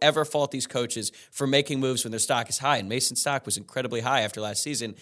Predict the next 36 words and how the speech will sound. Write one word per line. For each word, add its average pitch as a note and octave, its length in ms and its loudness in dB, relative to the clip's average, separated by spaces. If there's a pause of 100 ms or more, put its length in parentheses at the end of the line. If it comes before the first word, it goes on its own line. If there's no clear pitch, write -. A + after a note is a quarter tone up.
(260)
because D3 360 2
of B2+ 100 0
what B2+ 100 2
he B2+ 60 -2
was A#2 160 0
able A#2 180 -2
to A2 60 -6
do A#2+ 180 -2
for A#2 160 -4
Notre A2+ 240 0
Dame. D#3 220 0 (420)
So E3+ 340 6
let's A3+ 240 4
dig A3+ 200 4
a - 20 6
little F3+ 160 6
bit C#3 180 0
deeper C#3+ 280 2
on B2+ 100 6
the B2 60 -2
Notre B2+ 180 2
Dame A#2 120 2
coaches A2 360 -2
who A#2+ 140 -4
did G#3 280 8
leave, C3 360 4 (160)
and B2 320 4 (340)
then E3 160 10
we'll E3+ 100 2
sort D#3 220 4
of C3+ 60 4
analyze C3 420 4
what A#2+ 160 0
their A2 80 -6
situations G2 640 -4
were. - 160 -12